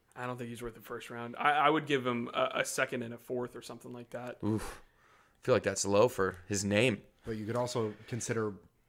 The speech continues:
Speaker 3: r-, morale or, uh, for Jacksonville, like you were saying, bring him
Speaker 2: That
Speaker 3: back
Speaker 2: might sell
Speaker 3: home.
Speaker 2: some tickets.
Speaker 3: That's
Speaker 2: You bring
Speaker 3: my
Speaker 2: in a
Speaker 3: whole
Speaker 2: Cam Newton, that sells more tickets than bringing in a Joe
Speaker 3: That was my
Speaker 2: Flacco.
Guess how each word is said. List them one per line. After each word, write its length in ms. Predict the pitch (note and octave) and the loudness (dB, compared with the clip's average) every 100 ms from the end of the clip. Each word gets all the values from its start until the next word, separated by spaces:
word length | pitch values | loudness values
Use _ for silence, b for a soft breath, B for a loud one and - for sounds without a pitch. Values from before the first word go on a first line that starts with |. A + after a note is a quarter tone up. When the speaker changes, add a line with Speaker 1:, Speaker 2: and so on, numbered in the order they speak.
| - G#2 | -18 -10
Speaker 3:
r-, 80 | A2 | -10
morale 640 | G#2 G2+ G#2+ G#2 G2+ G2+ G2+ F#2 | -6 -4 -2 0 -2 -2 -4 -6
or, 380 | G2 F#2+ F#2 - _ | -8 -8 -10 -14 _
uh, 220 | G#2 G2 F#2+ | -10 -10 -10
for 120 | - G2+ | -8 -6
Jacksonville, 600 | G2 F#2+ A2 F#2+ F#2+ F#2+ | -6 -8 -10 -8 -10 -10
like 200 | A2+ G2 | -10 -8
you 60 | A2 | -6
were 60 | G2+ | -6
saying, 340 | A2+ A2 G#2+ | -4 -4 -6
bring 260 | G2 G#2+ G#2 | -4 -6 -6
him 160 | G2+ A2 | 0 8
Speaker 2:
That 80 | C#3 | 10
Speaker 3:
back 40 | |
Speaker 2:
might 160 | F3 F3+ | 10 10
sell 140 | E3 | 10
Speaker 3:
home. 60 | C#3+ | 8
Speaker 2:
some 120 | A2+ | 6
tickets. 500 | C#3 A#2 - - - | 6 6 4 0 0
Speaker 3:
That's 300 | C3 C#3+ - | 2 0 0
Speaker 2:
You 140 | A2+ | 2
bring 160 | G#2+ C3+ | 8 10
Speaker 3:
my 40 | C3+ | 8
Speaker 2:
in 40 | |
a 40 | |
Speaker 3:
whole 80 | F3+ | 8
Speaker 2:
Cam 240 | D3+ C3 B2 | 8 8 8
Newton, 400 | C3+ A#2+ G#2 A2 | 4 2 -2 2
that 180 | A2+ | 4
sells 220 | - C#3 B2 | 8 6 8
more 140 | B2+ | 6
tickets 340 | - B2 G#2+ | 6 4 4
than 100 | A2+ G#2 | 2 4
bringing 220 | A2 G#2 | 4 4
in 100 | G2+ | 2
a 40 | |
Joe 220 | F#2 G#2+ A2 | 4 6 6
Speaker 3:
That 60 | |
was 60 | C3+ | 8
my 140 | A2 | 10
Speaker 2:
Flacco. 60 | G#2+ | 10